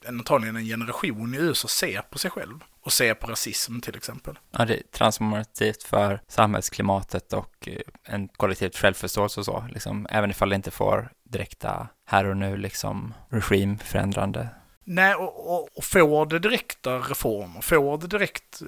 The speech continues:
Speaker 1: liksom, en kompromiss att staten är beredd på att backa, då har du ju också lärt i den här kollektiva processen att det här är ett möjligt sätt att skapa förändring.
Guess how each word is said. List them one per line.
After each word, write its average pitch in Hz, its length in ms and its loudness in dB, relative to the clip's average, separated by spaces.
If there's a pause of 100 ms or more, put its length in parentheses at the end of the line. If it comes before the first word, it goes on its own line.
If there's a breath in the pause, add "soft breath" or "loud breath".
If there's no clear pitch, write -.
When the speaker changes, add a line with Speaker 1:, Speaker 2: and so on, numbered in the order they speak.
Speaker 1:
liksom, 123 580 -4
en 139 140 -4
kompromiss 139 560 0
att 120 100 -2
staten 117 440 0
är 120 60 -6
beredd 120 300 0
på 120 100 -4
att 120 80 -6
backa, - 520 -2 (120)
då 139 380 4
har 131 140 2
du 139 80 -2
ju 190 60 4
också 202 220 -4
lärt 147 680 -2
i 202 140 0
den 160 100 -2
här 151 80 2
kollektiva 120 400 -8
processen 117 480 -8
att - 160 -6
det - 80 0
här 131 320 2
är 127 140 0
ett - 120 -10
möjligt 131 320 -4
sätt - 220 -6
att - 80 -8
skapa 117 260 -6
förändring. - 460 -6